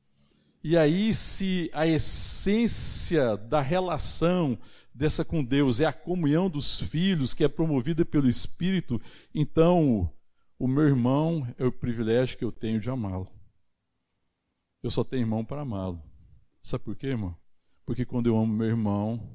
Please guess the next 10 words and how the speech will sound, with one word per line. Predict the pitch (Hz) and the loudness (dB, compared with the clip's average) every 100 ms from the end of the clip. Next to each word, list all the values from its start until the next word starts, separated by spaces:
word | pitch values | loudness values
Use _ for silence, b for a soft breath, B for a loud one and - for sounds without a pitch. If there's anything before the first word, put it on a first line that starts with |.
| - | -8
se | - | -2
revela | 113 110 98 104 101 104 101 - | 2 0 0 -2 0 -2 -6 -10
o | - | -10
Filho | - 90 | -6 -6
de | 87 90 | -6 -8
Deus, | 95 95 | -4 -4
a | 92 | -4
Filha | - 92 | -6 -10
de | 85 | -10
Deus. | 82 76 - - - | -12 -12 -10 -10 -12